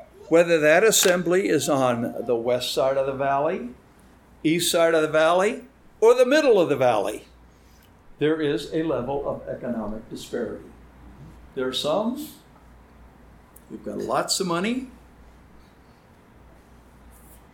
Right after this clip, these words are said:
and they show it by the cars they drive,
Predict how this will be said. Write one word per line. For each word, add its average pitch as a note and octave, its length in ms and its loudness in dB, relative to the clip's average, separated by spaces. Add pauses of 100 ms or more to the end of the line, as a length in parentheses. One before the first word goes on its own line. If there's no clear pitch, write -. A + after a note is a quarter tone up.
(600)
and A2 160 -4
they A2 100 -4
show C#3+ 300 0
it C4+ 140 -4 (1400)
by A#2 100 -8
the G2 80 -10
cars B2 420 -2
they C#3+ 120 0
drive, C3+ 560 -2